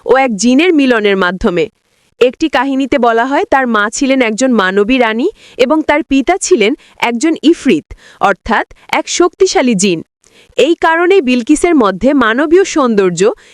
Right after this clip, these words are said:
এবং কিছু জিন সদৃশ শারীরিক বৈশিষ্ট্য ছিল। কুরআনে সরাসরি বলা হয়নি তিনি মানুষ ছিলেন নাকি জিন। ইথিওপীয় টেক্সটগুলোতে তাকে জিনদের বংশোদ্ভূত বলে বর্ণনা করা হয়নি,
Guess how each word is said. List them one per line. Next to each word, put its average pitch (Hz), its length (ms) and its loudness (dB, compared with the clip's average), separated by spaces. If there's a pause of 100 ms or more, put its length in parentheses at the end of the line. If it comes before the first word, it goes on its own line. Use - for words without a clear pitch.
এবং 294 360 0
কিছু 339 240 2
জিন 285 280 0
সদৃশ 294 640 0
শারীরিক 320 460 2
বৈশিষ্ট্য 240 460 0
ছিল। 170 320 -2 (560)
কুরআনে 285 340 0
সরাসরি 269 500 0
বলা 226 320 2
হয়নি 320 300 0
তিনি 330 220 2
মানুষ 233 420 0
ছিলেন 320 260 0
নাকি 339 280 0
জিন। 226 300 0 (460)
ইথিওপীয় 349 640 2
টেক্সটগুলোতে 285 840 0
তাকে 277 280 0
জিনদের 247 420 2
বংশোদ্ভূত 240 640 0
বলে 240 320 0
বর্ণনা 269 440 0
করা 202 240 0
হয়নি, 180 380 -4